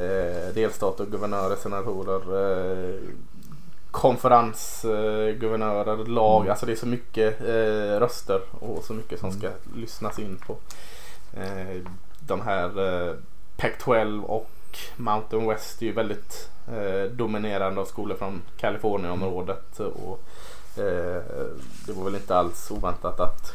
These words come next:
Speaker 1: Kalifornien valde den riktningen att skjuta på det.
Speaker 2: Nej, och sen så är det ju, man tänker att intäktsmässigt så kommer det ju sjunka i och med att de inte har publik.
Speaker 1: Mm.
Speaker 2: Och att, och att, eh,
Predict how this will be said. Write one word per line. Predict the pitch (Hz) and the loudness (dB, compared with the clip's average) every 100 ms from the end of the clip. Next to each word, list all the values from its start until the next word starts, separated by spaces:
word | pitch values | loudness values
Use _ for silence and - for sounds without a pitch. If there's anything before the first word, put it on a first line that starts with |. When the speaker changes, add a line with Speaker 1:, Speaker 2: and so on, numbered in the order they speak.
| - | 0
Speaker 1:
Kalifornien | 107 98 101 92 101 | 0 0 0 0 0
valde | 107 98 98 | 0 0 2
den | 92 | 2
riktningen | - - 85 85 | 2 2 2 0
att | 87 - - - | 0 0 2 2
skjuta | 117 - 95 | 4 6 6
på | 90 | 6
det. | 87 - - - - - - - - - - - | 4 6 4 4 2 2 4 4 6 4 4 2
Speaker 2:
Nej, | 110 110 110 113 | 6 8 8 8
och | 107 | 6
sen | 107 | 4
så | 104 | 8
är | 117 | 8
det | 104 | 10
ju, | 101 95 - - - - - | 8 6 0 -2 -2 -2 0
man | 101 104 | 0 4
tänker | 110 101 | 4 4
att | 101 | 4
intäktsmässigt | 117 117 98 110 - - 127 117 - 98 | 4 4 4 2 2 2 2 2 2 2
så | 98 | 2
kommer | - 104 98 | 4 4 6
det | 95 | 4
ju | 92 | 4
sjunka | 110 95 90 - | 4 2 0 2
i | 107 | 2
och | |
med | 95 | 2
att | - | 2
de | |
inte | 90 85 | 0 2
har | 87 | 0
publik. | 117 113 107 - - - | 0 2 2 2 0 0
Speaker 1:
Mm. | 123 107 104 - - | 0 0 -2 -2 0
Speaker 2:
Och | 98 | 2
att, | 92 - - | 2 -2 -4
och | - 101 | 2 4
att, | 98 - - - | 4 4 0 2
eh, | 95 85 | 4 4